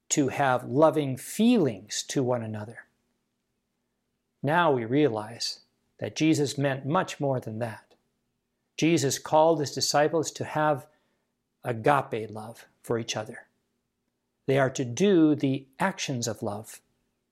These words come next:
They are to respect and care for each other. They are to create a healthy church community and a healthy world.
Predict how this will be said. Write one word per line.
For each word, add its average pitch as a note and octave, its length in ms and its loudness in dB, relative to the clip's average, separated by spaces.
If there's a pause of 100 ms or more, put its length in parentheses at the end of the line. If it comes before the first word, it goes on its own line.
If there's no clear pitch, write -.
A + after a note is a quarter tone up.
(960)
They C3 80 2
are B2 100 2
to B2 100 -2
respect - 640 -2 (340)
and A2 120 -8
care C#3 220 2
for B2 140 -6
each - 160 -8
other. A2 260 -12 (760)
They C#3 100 4
are C#3 100 4
to C3+ 120 -6
create D#3 360 4
a C#3 60 4
healthy C#3+ 440 0 (240)
church G#3+ 320 2
community D#3+ 580 -2 (800)
and C3 300 0
a A2+ 60 -4
healthy B2 340 -4
world. A2 460 -6